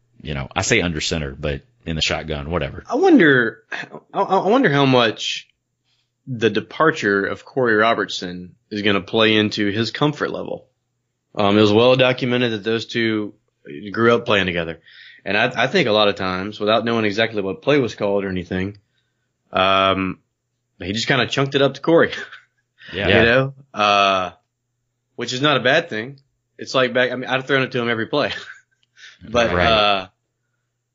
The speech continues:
Speaker 2: you know, he, he's got some, he's got some serious weapons.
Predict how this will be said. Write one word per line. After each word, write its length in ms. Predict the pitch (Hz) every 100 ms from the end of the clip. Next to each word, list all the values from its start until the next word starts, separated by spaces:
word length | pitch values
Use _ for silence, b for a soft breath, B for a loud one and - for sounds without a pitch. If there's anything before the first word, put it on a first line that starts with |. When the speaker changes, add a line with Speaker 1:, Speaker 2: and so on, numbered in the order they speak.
| _ _ _ -
Speaker 2:
you 200 | 120 117
know, 340 | 110 110 110 - -
he, 240 | 110 123
he's 160 | 123 113
got 120 | 156
some, 140 | 151
he's 220 | 113 127 151
got 80 |
some 140 | 170 160
serious 420 | - 180 185 139
weapons. 800 | 131 160 170 90 92 110 - -